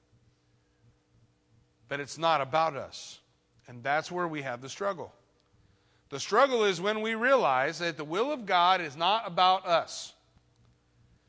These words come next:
Now we know Jeremiah twenty-nine eleven is true. "I know the thoughts that I think toward you," says the Lord.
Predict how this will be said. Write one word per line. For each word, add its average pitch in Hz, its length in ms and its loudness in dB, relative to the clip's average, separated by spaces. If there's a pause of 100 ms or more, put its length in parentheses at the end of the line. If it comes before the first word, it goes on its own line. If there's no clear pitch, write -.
(340)
Now 220 140 4
we 233 140 0
know 220 480 2
Jeremiah 220 500 2
twenty-nine 226 440 0
eleven 214 340 2
is 233 140 -8
true. 247 380 -6
"I 139 120 0
know 208 160 0
the 226 80 -4
thoughts 226 320 0
that 247 80 -2
I 240 100 0
think 262 300 -6
toward 214 220 -4
you," 160 100 -8
says 147 240 -6
the 135 80 -10
Lord. 135 260 -6